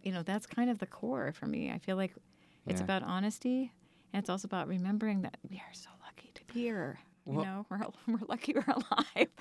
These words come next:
Speaker 2: And I think also it's a, it's a way of contrasting the, the devastation, the destruction, I think the, the pain. There, there's something to be actually specifically positive, and I mean this in, like, a active sense
Speaker 1: Mm.
Speaker 2: of,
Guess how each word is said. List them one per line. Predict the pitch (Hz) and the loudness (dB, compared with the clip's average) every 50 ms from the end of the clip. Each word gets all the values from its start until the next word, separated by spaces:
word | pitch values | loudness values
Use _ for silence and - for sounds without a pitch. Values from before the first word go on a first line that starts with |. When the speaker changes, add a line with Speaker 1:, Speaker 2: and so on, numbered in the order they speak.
| - - | 0 2
Speaker 2:
And | 147 170 | 4 4
I | 165 165 | 4 4
think | 139 - 175 180 170 - - - | 4 4 4 4 4 2 2 6
also | 117 143 175 - - 165 143 127 | 6 6 6 4 2 2 4 4
it's | 110 113 117 - - 131 | 4 2 0 0 2 0
a, | 117 110 - - | 0 0 0 -2
it's | 113 - - - | -6 -4 0 0
a | 127 110 | 0 4
way | 104 110 135 196 | 4 4 6 6
of | 226 202 143 - - _ _ _ | 4 4 2 -2 -14 _ _ _
contrasting | - - - 120 110 113 110 - - 135 147 196 208 - - - 113 98 92 | -14 -8 -4 -2 -2 -2 -2 0 2 2 2 2 0 0 2 2 2 4 2
the, | 92 87 85 90 87 82 87 - - - | 0 0 0 -2 -2 -4 -4 -6 -8 -8
the | - | -4
devastation, | 98 110 104 104 104 - - - 113 104 107 104 - - - 92 87 90 | -2 -2 0 -2 -2 -4 0 2 4 4 4 2 0 -2 -4 -4 -2 -2
the | 95 | -4
destruction, | 95 98 - - - 110 98 98 - - - 95 | -4 -4 -4 -4 -2 -2 -2 -2 -4 -6 -8 -6
I | 92 92 | -6 -6
think | - - 101 92 - | -6 -6 -8 -8 -6
the, | - 95 92 90 87 90 - - - - - - - - - _ - | -6 -6 -4 -4 -4 -6 -8 -10 -20 -20 -20 -20 -20 -20 -20 _ -6
the | - 104 | -6 -6
pain. | - - - 110 101 101 95 | -4 -4 -2 -2 -2 0 0
There, | 95 104 107 110 | 2 2 2 2
there's | 104 104 117 123 127 - | 2 2 2 2 2 2
something | - 165 165 165 185 170 143 | 2 2 2 4 2 0 0
to | - 120 | -2 0
be | 117 123 113 110 | 4 6 6 6
actually | 107 104 - - - 113 101 95 92 92 _ - - - - - _ _ _ _ _ _ - - - | 6 4 0 -2 -2 0 0 0 -2 -6 _ -16 -20 -20 -20 -20 _ _ _ _ _ _ -16 -10 -8
specifically | - - - - 139 135 - 190 202 202 190 151 135 127 113 104 - _ _ _ _ _ - | -6 -4 0 0 0 2 2 0 0 0 4 4 4 4 4 2 -2 _ _ _ _ _ -14
positive, | - - 135 139 143 143 147 131 123 113 110 104 | -6 2 6 6 8 8 6 4 4 2 4 4
and | 107 107 | 4 2
I | 107 | 2
mean | 107 110 117 120 | 4 4 4 4
this | 117 117 113 - | 4 2 0 0
in, | 110 101 | -4 -4
like, | 101 95 92 | -4 -4 -4
a | 92 92 90 85 - - - - - - - | -4 -4 -4 -4 -6 -10 -18 -20 -20 -10 -4
active | - 123 175 190 - - 123 92 - | -2 -2 -2 -2 -2 -2 -2 -2 -2
sense | - - 113 87 85 - - 101 - - 190 | 0 0 0 0 -2 -6 -8 -8 -6 -4 -4
Speaker 1:
Mm. | 175 160 156 | -6 -4 2
Speaker 2:
of, | 110 113 113 110 110 107 98 - - - | 4 6 6 6 6 2 0 -6 -14 -20